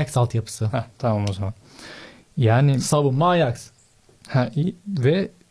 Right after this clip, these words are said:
Speaker 2: Sanchez falan şey isimler yani, geleceğin en iyilerinden biri gösteriliyordu
Speaker 1: Yani
Speaker 2: gelirken buraya.
Speaker 1: büyük bir başarı yani.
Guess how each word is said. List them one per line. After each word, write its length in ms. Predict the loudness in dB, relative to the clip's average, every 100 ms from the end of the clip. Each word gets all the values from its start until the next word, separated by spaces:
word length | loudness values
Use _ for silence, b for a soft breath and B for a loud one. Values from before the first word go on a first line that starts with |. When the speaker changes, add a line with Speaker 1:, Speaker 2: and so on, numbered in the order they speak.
| -20
Speaker 2:
Sanchez 480 | -2 2 2 0 -2
falan 320 | 0 2 0 -4 -10
şey 180 | -2 0
isimler 360 | 2 2 2 2
yani, 280 | 2 0
geleceğin 500 | 0 0 2 2 0 -4 -2
en 120 | 2
iyilerinden 640 | 4 4 4 4 4 2 2
biri 140 | 2
gösteriliyordu 640 | 2 0 -2 -2 -2 0
Speaker 1:
Yani 200 | 0 2
Speaker 2:
gelirken 320 | 2 0 -2 -4
buraya. 140 | 2
Speaker 1:
büyük 280 | 2 2 0
bir 100 | 0
başarı 300 | 0 0 0
yani. 380 | 0 0 -2